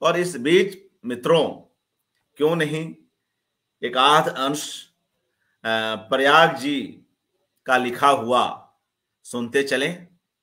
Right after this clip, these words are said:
इसी पुस्तक में जिसकी बात मैं कर रहा था, आज की कला में एक अध्याय है, जरूरी है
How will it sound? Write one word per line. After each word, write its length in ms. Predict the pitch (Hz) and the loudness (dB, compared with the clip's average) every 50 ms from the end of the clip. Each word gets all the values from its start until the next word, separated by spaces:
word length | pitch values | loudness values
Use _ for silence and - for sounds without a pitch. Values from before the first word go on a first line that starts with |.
| _ _ _ _ _ - | _ _ _ _ _ -14
इसी 200 | 254 - - 240 | -10 -8 -8 -8
पुस्तक 440 | 220 - - 160 - - - 156 - 147 | -8 -10 -10 -12 -8 -4 -2 -2 -2 -4
में 320 | 139 120 98 80 - - | -6 -8 -8 -10 -12 -14
जिसकी 300 | 104 117 113 - - 135 | -16 -16 -14 -12 -10 -8
बात 440 | 123 113 113 117 120 120 117 - - - 101 92 - - - _ _ _ _ _ _ _ - | -4 -2 0 0 0 0 -4 -6 -10 -10 -10 -10 -10 -14 -18 _ _ _ _ _ _ _ -12
मैं 180 | 117 117 113 | -12 -10 -8
कर 140 | 120 131 127 123 | -4 -4 -4 -4
रहा 260 | 123 117 107 123 123 | -4 -4 -4 -4 -6
था, 500 | - 107 101 85 - - - _ _ _ _ _ - | -6 -8 -10 -12 -12 -14 -18 _ _ _ _ _ -8
आज 320 | - 117 131 139 131 117 - - | -2 0 2 2 0 0 -6 -12
की 100 | - - | -14 -10
कला 640 | 90 120 123 127 131 127 110 - - - - _ _ _ _ _ _ _ _ _ - | -8 -6 -2 0 0 0 0 -2 -6 -10 -20 _ _ _ _ _ _ _ _ _ -14
में 120 | - 156 160 | -10 -8 -8
एक 160 | 170 165 156 | -8 -6 -6
अध्याय 540 | 135 120 107 101 123 135 135 156 170 175 170 | -6 -6 -6 -6 0 4 6 6 6 6 4
है, 400 | - 107 92 80 - - _ _ _ _ _ _ _ _ _ _ _ _ _ _ _ _ _ _ _ _ _ _ _ _ _ _ _ _ _ _ - 117 | 2 0 -8 -10 -10 -14 _ _ _ _ _ _ _ _ _ _ _ _ _ _ _ _ _ _ _ _ _ _ _ _ _ _ _ _ _ _ -16 -10
जरूरी 540 | 120 127 147 147 147 156 156 160 196 208 | -4 -2 0 0 0 -2 -4 -4 -2 -2
है 440 | 170 135 123 101 90 - - _ _ | -2 -2 -2 -4 -4 -8 -14 _ _